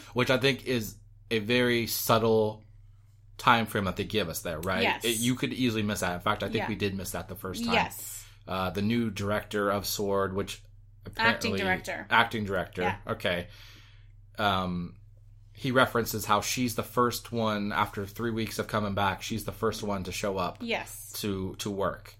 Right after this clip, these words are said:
Speaker 2: Yeah.
Speaker 1: Which dates that episode three weeks from the time of Endgame's snap.
Speaker 2: Yes.
Speaker 1: Which then means that this is very quickly after Endgame, that this,
Speaker 2: Yes.
Speaker 1: this whole event of WandaVision is happening.
Speaker 2: Yes.
Speaker 1: 'Cause this is only a couple days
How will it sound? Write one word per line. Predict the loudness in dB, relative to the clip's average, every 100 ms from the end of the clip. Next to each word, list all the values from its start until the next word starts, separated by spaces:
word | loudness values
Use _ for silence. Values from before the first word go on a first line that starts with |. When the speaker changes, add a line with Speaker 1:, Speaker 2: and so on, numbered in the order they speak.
| -12
Speaker 2:
Yeah. | -10 -10 -12 -20 -8
Speaker 1:
Which | -2 0 -2 -6 -12 -20 -20 -20 -20 -20 -16 -16 0
dates | 6 6 4 -4 -6 -10 -20 -2
that | 8 10 10
episode | 8 4 2 2 4 0 -4
three | -6 -2 0
weeks | 0 -2 -2
from | -6 2 4 4 0 -4 -10 -20 -20 -20 -20 -12
the | -6
time | -2 4 4 6
of | 2 0
Endgame's | -2 0 2 0 0 -4
snap. | -4 -4 -6 -10
Speaker 2:
Yes. | -6 -6 -6 -12 -14 -18 -20 -20 -20 -20 -20 -20 -10
Speaker 1:
Which | -6 -2
then | 2 2
means | 2 2
that | 0 0
this | -2 -2
is | -6
very | 2 4 4 0
quickly | -10 -16 -8 -8 -6 -6 -4 0
after | 0 0 -2
Endgame, | -6 -6 -8 -8 -8
that | -8
this, | -6 -8 -6
Speaker 2:
Yes. | -4
Speaker 1:
this | -4 0
whole | 0
event | 0 -4 -4 -4
of |
WandaVision | -4 -4 -4 -8 -8
is | -6
happening. | -4 -4
Speaker 2:
Yes. | -6 -10 -10 -8 -2
Speaker 1:
'Cause | 2
this | 2
is | 2
only | 4 4 4
a | 2
couple | 0 0 -2
days | 0 0 -4